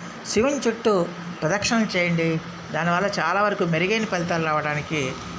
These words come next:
ఎక్కువగా అవకాశం ఉంటుంది. So ఆ దేవదేవుడు మీ అందరికీ కూడా ఆయుర ఆరోగ్య ఐశ్వర్యాలు ఇవ్వాలని మనస్ఫూర్తిగా వేడుకుంటూ,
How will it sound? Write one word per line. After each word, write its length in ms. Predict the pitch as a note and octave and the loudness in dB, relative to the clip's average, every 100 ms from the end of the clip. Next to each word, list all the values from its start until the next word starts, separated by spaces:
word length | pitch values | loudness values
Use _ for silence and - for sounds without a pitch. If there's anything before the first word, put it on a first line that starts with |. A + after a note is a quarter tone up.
| - | -6
ఎక్కువగా 360 | D3+ F3 F3 D#3+ | -4 -2 0 2
అవకాశం 460 | C#3+ C#3+ C3+ C3+ | 0 0 -4 -4
ఉంటుంది. 300 | B2 A#2 A2 A2+ - - - - | -6 -6 -8 -10 -12 -12 -8 -2
So 60 | G3 | 2
ఆ 180 | G3 F3+ | 4 4
దేవదేవుడు 540 | E3+ F3+ A3 A#3+ A3+ | 2 2 4 4 4
మీ 120 | G#3 | 4
అందరికీ 440 | F3+ F#3 A3+ A#3 A3 | 2 2 0 2 2
కూడా 300 | G#3 F3 C#3 - - - - | 4 2 0 -6 -12 -10 0
ఆయుర 320 | D3+ G#3 A3+ | 2 4 4
ఆరోగ్య 380 | G#3+ G#3 F#3+ F#3+ | 2 2 2 2
ఐశ్వర్యాలు 480 | F3+ F#3 F3 E3+ E3 | 2 0 0 0 2
ఇవ్వాలని 320 | D#3 D3+ D3 | 2 0 0
మనస్ఫూర్తిగా 640 | C#3+ D#3+ - F3+ F3 F#3 | 0 2 2 0 2 2
వేడుకుంటూ, 500 | F#3 F#3 F#3+ F#3+ G#3+ | 4 4 2 0 0